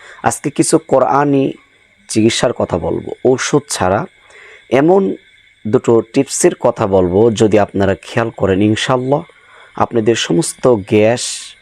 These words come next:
আহ, চিরতরের মত-, মতো একবারে ভালো হয়ে যাবে। সুপ্রিয় ভাইরা আমার, গ্যাস কোথায় থেকে হয়? আমাদের পেটে যে গ্যাস হয়, আমরা যদি না খাই নিয়মিত,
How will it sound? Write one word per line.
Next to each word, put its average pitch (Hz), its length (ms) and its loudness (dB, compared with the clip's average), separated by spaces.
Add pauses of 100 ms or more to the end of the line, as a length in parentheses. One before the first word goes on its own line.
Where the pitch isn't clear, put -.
(440)
আহ, 95 280 2
চিরতরের 151 540 2
মত-, 113 460 -2
মতো 107 340 2
একবারে 98 580 0 (1080)
ভালো 135 220 0
হয়ে 101 140 0
যাবে। 85 300 -8 (520)
সুপ্রিয় 170 360 2
ভাইরা 117 320 2
আমার, 107 240 2 (200)
গ্যাস 139 540 0 (180)
কোথায় 180 320 2
থেকে 104 240 -4
হয়? - 280 -8 (360)
আমাদের 110 360 2 (180)
পেটে 113 400 2
যে 101 260 0
গ্যাস 101 460 0
হয়, 92 300 -2 (540)
আমরা 131 240 2
যদি 143 280 2
না 117 360 2
খাই 104 300 -2
নিয়মিত, 98 580 0